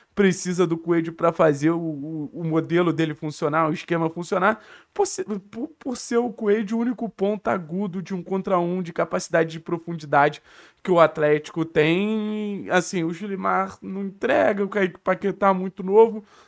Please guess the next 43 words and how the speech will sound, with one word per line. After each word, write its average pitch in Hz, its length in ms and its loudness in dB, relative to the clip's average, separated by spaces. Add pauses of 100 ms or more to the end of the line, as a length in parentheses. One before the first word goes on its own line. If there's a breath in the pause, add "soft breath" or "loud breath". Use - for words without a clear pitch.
então 214 360 2
sobra 196 340 2
pro 190 180 -6
Coelho. 196 600 6
O - 20 -14
Coelho 196 320 0
contra 185 240 -2
o 180 60 -2
Palmeiras 180 520 0 (360 soft breath)
foi 202 120 4
muito 202 300 -2
bem 185 180 2
nesse 180 280 -2
sentido 175 520 -6
de 160 140 -10
dar 180 260 -2
profundidade 170 840 -4 (720 soft breath)
ao 175 220 6
jogo. 190 460 4
O - 20 -12
Coelho 185 340 2
contra 180 260 -4
o 170 40 -6
Palmeiras 170 500 0
foi 180 160 -2
muito 175 240 -2
bem 170 220 2
nesse, 165 560 -2 (280 loud breath)
nesse 180 280 0
sentido 180 520 -6
de, 170 280 -4
cara, 175 340 -2
dá 180 160 -2
a 196 60 0
bola 185 260 0
em 165 80 2
mim 208 320 0
que 226 80 -8
eu 208 60 -4
vou 196 160 -2
partir 185 260 -4
pra 160 180 -2
cima. 220 480 0